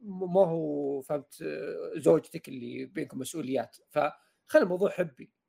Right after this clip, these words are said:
فاهم كيف؟ فيا، أنا أقصد إنه لا تحمل الموضوع أكبر ما يحتمل.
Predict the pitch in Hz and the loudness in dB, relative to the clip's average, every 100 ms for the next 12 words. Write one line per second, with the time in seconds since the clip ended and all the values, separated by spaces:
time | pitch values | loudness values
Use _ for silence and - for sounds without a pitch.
0 | _ - 131 123 180 196 _ _ _ _ | _ -10 -10 -6 -8 -8 _ _ _ _
1 | _ _ _ 170 170 180 185 226 175 - | _ _ _ -4 -2 -2 0 0 -2 -4
2 | 151 185 190 196 196 202 180 185 185 _ | -4 0 2 2 -2 -4 -2 -4 -6 _
3 | _ _ _ _ _ - 202 208 208 196 | _ _ _ _ _ -2 4 4 4 0
4 | 185 175 185 156 175 151 147 139 - - | 0 2 0 0 -6 -4 -4 -6 -8 -14